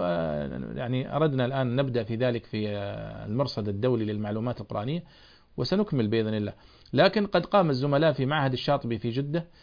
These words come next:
بطباعة دليل الرسائل الجامعية، وقد شملت تق-، تقريبًا أكثر من خمسين سنة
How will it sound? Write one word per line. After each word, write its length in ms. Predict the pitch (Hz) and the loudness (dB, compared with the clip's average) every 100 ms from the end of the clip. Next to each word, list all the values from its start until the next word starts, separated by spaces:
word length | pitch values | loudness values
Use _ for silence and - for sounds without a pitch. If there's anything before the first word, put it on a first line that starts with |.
| - - | -20 -8
بطباعة 680 | 120 - 135 190 185 208 - | -4 2 4 6 6 2 0
دليل 320 | 131 139 185 | 4 6 6
الرسائل 440 | 139 127 - 156 123 | 4 0 -2 -2 -2
الجامعية، 560 | 113 117 107 113 170 | 0 0 0 -2 -2
وقد 320 | 180 156 - | -2 -2 -4
شملت 440 | - 165 160 151 151 | -4 -2 0 -2 -6
تق-، 40 | - | -10
تقريبًا 560 | - 139 151 135 131 - - | -10 -4 -2 -2 -4 -8 -12
أكثر 260 | 123 - | -10 -6
من 100 | 135 | -6
خمسين 320 | 123 131 - 156 | -4 -4 -2 -4
سنة 240 | 143 120 | -2 -6